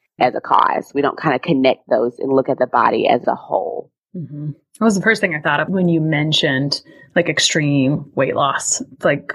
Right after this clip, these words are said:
Speaker 2: couldn't be a more significant one than that. And I don't know who created bariatric surgery, but what were they thinking when they changed the stomach from fifty ounces to one ounce? Like,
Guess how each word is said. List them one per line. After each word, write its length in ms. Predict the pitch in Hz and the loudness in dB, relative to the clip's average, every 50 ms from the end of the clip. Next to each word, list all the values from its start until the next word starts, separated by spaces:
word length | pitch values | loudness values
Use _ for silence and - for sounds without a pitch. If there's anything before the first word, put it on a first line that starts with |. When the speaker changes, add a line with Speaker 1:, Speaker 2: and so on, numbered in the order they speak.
| - - _ _ - _ | -14 -16 _ _ -8 _
Speaker 2:
couldn't 240 | - 254 254 233 214 | 0 0 0 2 0
be 140 | 208 208 208 | 2 2 4
a 140 | 190 185 165 | 4 2 2
more 280 | 185 185 185 180 175 | 0 -2 -2 -2 -2
significant 600 | 175 - 190 165 165 180 175 175 180 180 185 - | 0 0 0 0 0 -2 -2 -2 -2 -4 -4 -4
one 220 | 170 170 165 160 139 | -4 -6 -6 -6 -8
than 80 | 151 | -6
that. 160 | 160 160 - - | -6 -4 -4 -2
And 100 | 233 269 | -2 0
I 60 | 330 | 0
don't 140 | 392 427 392 | 2 2 2
know 100 | 302 - | 2 2
who 140 | - 277 | 2 2
created 340 | - - 190 170 175 185 190 | 2 0 0 -2 -2 -2 -2
bariatric 400 | 185 208 214 214 214 214 226 220 | -2 -2 -2 -2 -2 -4 -4 -2
surgery, 240 | - 233 233 208 226 | -2 -2 -2 0 0
but 120 | 208 208 | 0 2
what 120 | - - 330 | 2 2 4
were 80 | 392 | 4
they 160 | 403 403 392 349 | 4 4 4 2
thinking 500 | - 233 233 226 - - 180 175 175 175 - - - - | 2 0 -2 0 0 0 0 0 -2 -4 -6 -8 -8 -4
when 220 | - 220 220 220 | -2 0 2 2
they 320 | 220 220 220 214 214 214 - - - | 4 4 4 2 2 0 -4 -6 -4
changed 280 | - 254 247 254 226 | 0 2 2 2 2
the 40 | 233 | 2
stomach 300 | 220 - 226 208 196 196 | 2 2 2 0 0 -2
from 100 | - 180 | -2 -4
fifty 300 | - - 180 - 208 190 | -2 -4 -2 0 0 2
ounces 300 | 175 185 175 - 175 165 | 2 0 0 -2 -2 -2
to 80 | - 147 | -2 -2
one 200 | 139 143 143 139 | -2 -2 -4 -4
ounce? 240 | - - - - - | -4 -6 -4 -2 -2
Like, 260 | 170 170 - - | -2 -2 -4 -12